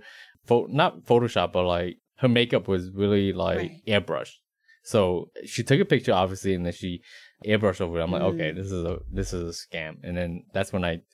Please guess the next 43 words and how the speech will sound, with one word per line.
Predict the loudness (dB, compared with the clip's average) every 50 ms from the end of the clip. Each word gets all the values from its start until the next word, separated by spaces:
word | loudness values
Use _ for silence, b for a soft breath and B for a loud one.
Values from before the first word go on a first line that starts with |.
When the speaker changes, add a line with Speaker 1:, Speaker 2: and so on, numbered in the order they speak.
| _ _ -8
Speaker 1:
turned | -2 -2 -2 -2
the | -2
script | -6 -2 -4 -4 -2 -2
on | -4 -2 -2 -2
that. | -2 -4 -4 -6 -8
And | -10 -10
so, | -4 0 2 2 2 2 B B B B B B B B B B B _ _ -2
yeah, | 2 2 2 2
occasionally | 0 0 -2 -2 0 2 2 4 4 4
I | 4 2
get | 4 4 2 2 2
that, | 0 0 0 0 -2 -6 -8
and | -6 -4 -2 -2 -2 -4 -6 -8 -10 -14 _ _ _ _
it's | -12 -12 -10 -10 -14 -12
just | _ -2 -2 -2 -2 -4 -12 -16 _ _ _ _ _ _ _ _ -14
sad. | -8 -4 -2 0 0 0 0 -2 -6 -14 -8
And | -6 -2 2 2 2 4 2 0
Speaker 2:
Mm-hmm. | -2 -6 -8 -6
Speaker 1:
I | -2 0 0
know | 2 4 4 4 2 2
a | 0 0 2 4
lot | 4 4 2
of | 0
people | -4 -4 -2 -2
have | -2 -4 -4 _
fallen | -4 -2 -2 0 -2 -2 -6 _ _ -4
for | -2 0 0 2
it | 0
as | 0 -2 -2
well | 0 -2 -2
too. | -2 -4 -4 -2 -2 -2 -4 B B
Speaker 2:
Yeah. | -14 -14 -14 B B B B -2
Speaker 1:
But, | 0 0 2 2 0
um, | -2 -2 -4 -6 -6 -8 -10 -12 -14 -10 -4
that's | -2 -2 -2 -2 -4
just | -6 -6 -4 -2
one | -2 -2
of | 0 -2
those | -2 -4 -4 -4
things | -4 -4 -4 -4 -6 -10
where | -8 -4 -4 -2 -2 -2 -4
you | -6 -10 -12 -14 -14
shouldn't | -12 -12 -8 -6 -4 -4 -4 -6